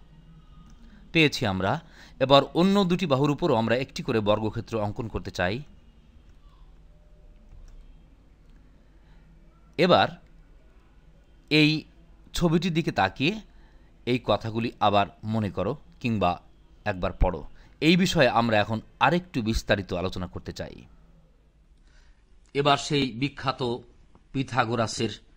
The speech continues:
থিওরেম নিয়ে আলোচনা হবে। পিথাগোরাসের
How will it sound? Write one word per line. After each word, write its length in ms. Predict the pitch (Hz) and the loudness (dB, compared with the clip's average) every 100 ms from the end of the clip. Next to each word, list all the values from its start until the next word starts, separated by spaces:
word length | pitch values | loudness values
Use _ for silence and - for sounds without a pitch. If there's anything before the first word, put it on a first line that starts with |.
| _ _ - - | _ _ -20 -18
থিওরেম 360 | - 135 113 101 | -4 -2 0 0
নিয়ে 180 | 101 95 | -2 -4
আলোচনা 320 | 95 110 107 | -6 -6 -8
হবে। 280 | 101 117 95 - _ - - - - _ - | -6 -8 -8 -14 _ -20 -20 -20 -20 _ -12
পিথাগোরাসের 840 | - 151 165 143 143 135 143 131 | -6 -4 0 2 2 0 -2 -4